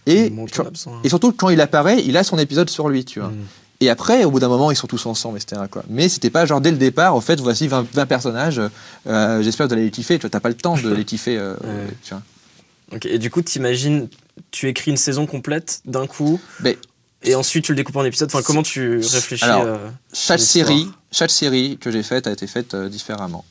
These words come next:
Speaker 1: Et
Speaker 2: D'accord.
Speaker 1: quand je dis chaque série,
Speaker 2: Il y a pas de
Speaker 1: je considère que
Speaker 2: méthode.
Speaker 1: le Visiteur Futur, chaque saison est une série à part entière. Parce que,
Speaker 2: D'accord.
Speaker 1: euh, la saison un, on l'a écrit par, euh, bout d'épisode,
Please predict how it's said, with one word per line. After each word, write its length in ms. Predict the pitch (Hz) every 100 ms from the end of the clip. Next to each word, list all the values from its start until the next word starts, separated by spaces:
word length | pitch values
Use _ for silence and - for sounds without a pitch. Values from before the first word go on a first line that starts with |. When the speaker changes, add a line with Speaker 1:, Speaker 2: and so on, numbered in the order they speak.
| -
Speaker 1:
Et 180 | 101
Speaker 2:
D'accord. 180 | 98 85 -
Speaker 1:
quand 80 | 117
je 40 |
dis 20 | 123
chaque 120 | 127
série, 320 | - 127 156
Speaker 2:
Il 60 | 107
y 20 |
a 40 |
pas 160 | - 110
de 40 |
Speaker 1:
je 60 | 107
considère 260 | 131 - 175
que 40 |
Speaker 2:
méthode. 100 | 113
Speaker 1:
le 60 | 139
Visiteur 200 | 131 143
Futur, 340 | - 135 180 175
chaque 160 | 123
saison 360 | - 156 139 170
est 100 | 131
une 60 | 123
série 260 | - 131
à 60 | 127
part 140 | 117
entière. 300 | 113 110 104 -
Parce 140 | -
que, 80 | -
Speaker 2:
D'accord. 280 | 104 95 113 123 - _ -
Speaker 1:
euh, 240 | 107 101 87 -
la 140 | 113
saison 320 | 120 139 151
un, 160 | 160 156
on 80 | 117
l'a 100 | 107
écrit 280 | 110 - 127
par, 220 | 104 90
euh, 180 | 90 90 - -
bout 260 | 110 123
d'épisode, 520 | 120 107 113 120 190